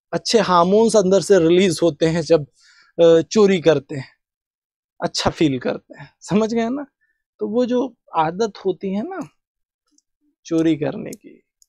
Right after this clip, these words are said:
जो अंदर से अच्छा feel करते हैं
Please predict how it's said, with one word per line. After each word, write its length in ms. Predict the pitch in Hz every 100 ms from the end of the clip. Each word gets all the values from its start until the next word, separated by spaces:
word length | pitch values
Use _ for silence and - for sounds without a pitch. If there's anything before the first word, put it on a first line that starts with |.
| _ _ _ _ _ _ _ _ _ _ _ _ _ _
जो 260 | 147 151 - - _ _ -
अंदर 260 | 165 160 165
से 160 | 143 160
अच्छा 280 | 143 - 143
feel 320 | - 143 135
करते 360 | - - -
हैं 200 | - 143